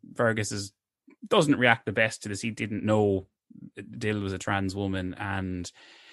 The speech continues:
hits her and gets into the toilet and then is getting violently sick. And it's, like, a scene where, like, he's in there puking his guts up and Dill is just outside just saying, "I thought you knew." I, I, I, like, you know, quite obviously quite shocked. Um,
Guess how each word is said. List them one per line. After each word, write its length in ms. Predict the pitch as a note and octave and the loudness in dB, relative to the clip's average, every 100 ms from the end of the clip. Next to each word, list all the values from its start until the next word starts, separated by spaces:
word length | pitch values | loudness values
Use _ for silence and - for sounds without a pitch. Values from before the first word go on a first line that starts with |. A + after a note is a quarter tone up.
| - - - | -20 -16 -6
hits 360 | - C3 - | 0 0 2
her 220 | A#2 G#2+ G2+ | 4 6 4
and 240 | G2+ F#2+ - | 2 -2 -2
gets 200 | G#2 - | -2 -2
into 160 | G2+ | -4
the 100 | G2+ | -4
toilet 200 | G2+ G#2 | 0 0
and 160 | F#2+ F#2+ | 0 -2
then 120 | G2+ | -2
is 80 | F#2+ | -2
getting 220 | G2 G2 | 0 0
violently 400 | G2 G2+ G2 G2 | 4 4 2 -2
sick. 320 | - G2+ F#2+ | -4 -4 -6
And 220 | G2 F#2 - - | -6 -8 -8 -8
it's, 200 | A#2 A2 | -4 -4
like, 140 | G2 | -4
a 120 | G#2 - _ | -6 -8 _
scene 220 | - B2+ | 0 2
where, 80 | G2+ | 2
like, 140 | F#2 - | 0 -2
he's 300 | G#2+ F#2+ - | -8 -8 -8
in 160 | G#2+ G2+ | -6 -2
there 220 | G2 F#2 G2 | -2 -2 -6
puking 320 | - G2+ G#2 G2 | -4 -4 -2 -2
his 100 | - | -2
guts 280 | G2+ - | -4 -2
up 160 | G2 - | -4 -4
and 100 | F#2+ | -2
Dill 160 | G2 F#2 | -2 -2
is 80 | |
just 140 | F#2 G2 | -6 -8
outside 360 | F#2 G2 G2 | -6 -4 -4
just 120 | G2 G2+ | -4 -6
saying, 120 | G2 | -6
"I 80 | G2 | -2
thought 240 | G#2+ G2+ | -2 -2
you 100 | F2+ | -2
knew." 220 | G2+ G#2 | 0 0
I, 340 | F#2 F2+ F2+ F#2 | 0 -2 -4 -4
I, 40 | F#2 F#2+ | -6 -6
I, 40 | |
like, 280 | G2 G#2+ - | -2 0 2
you 120 | A2 | 0
know, 40 | G2 _ | 0 _
quite 200 | - F#2+ | -4 0
obviously 360 | A2 G#2 F#2+ G2+ | 0 -2 -6 -6
quite 240 | G2 F#2 | -4 -4
shocked. 520 | - G2+ - - - - G#2 | 0 -2 -2 -14 -14 -12 -6
Um, 420 | F#2+ F#2 F2+ | -4 -4 -6